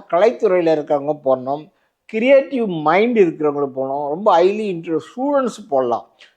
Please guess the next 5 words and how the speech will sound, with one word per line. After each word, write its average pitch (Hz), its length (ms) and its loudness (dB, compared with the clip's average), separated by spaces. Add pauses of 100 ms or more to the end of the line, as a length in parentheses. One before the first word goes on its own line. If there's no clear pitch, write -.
(160)
ரிசர்ச் 196 540 0
பண்றாங்களா 170 500 0 (100)
ஆராய்ச்சிகள், 208 640 2
அவங்கெல்லாம் 226 480 2
போட்டிங்கன்னா 180 420 -2